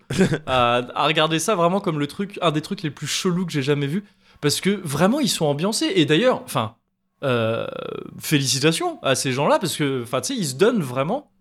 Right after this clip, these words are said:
Speaker 1: Ouais.
Speaker 2: C'est là que tu vois un peu le délire de, tu sais, le délire d'acting qui est
Speaker 1: Ouais.
Speaker 2: ouf,
Speaker 1: Ouais.
Speaker 2: euh, de la part des catcheurs, euh, et des catcheuses,
Speaker 1: Ouais.
Speaker 2: euh, qui est de, de, de, de, ouais, de, de, de, de, de, de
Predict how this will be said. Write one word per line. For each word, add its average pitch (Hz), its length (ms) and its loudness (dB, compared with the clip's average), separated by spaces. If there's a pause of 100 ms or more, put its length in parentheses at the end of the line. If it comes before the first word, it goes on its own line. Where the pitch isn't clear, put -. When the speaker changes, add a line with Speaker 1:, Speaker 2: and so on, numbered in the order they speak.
Speaker 1:
Ouais. 135 180 4
Speaker 2:
C'est 202 120 0
là 302 100 0
que - 80 -18
tu - 120 -4
vois 190 160 2
un 175 60 6
peu 190 140 -2
le 156 60 -4
délire 160 280 2
de, 143 100 -2
tu - 100 -6
sais, 247 60 -2
le 131 120 0
délire 135 280 0
d'acting 151 600 -2
qui - 100 -4
est 135 40 2
Speaker 1:
Ouais. 151 140 4
Speaker 2:
ouf, - 320 -4 (120)
Speaker 1:
Ouais. 135 260 2 (100)
Speaker 2:
euh, 117 480 4
de 120 120 0
la 117 180 2
part 123 180 2
des 123 120 -2
catcheurs, 135 460 0
euh, 110 220 -2
et 127 80 0
des 117 80 0
catcheuses, 156 480 -2
Speaker 1:
Ouais. 143 360 2
Speaker 2:
euh, 127 640 4
qui - 180 -2
est 143 40 4
de, 127 420 0 (360)
de, 123 400 0
de, 120 220 -4
de, 117 240 -4
ouais, 226 140 2
de, 135 100 0
de, 120 160 -4
de, 110 140 -10
de, 131 180 0
de, 123 500 0
de 117 380 -6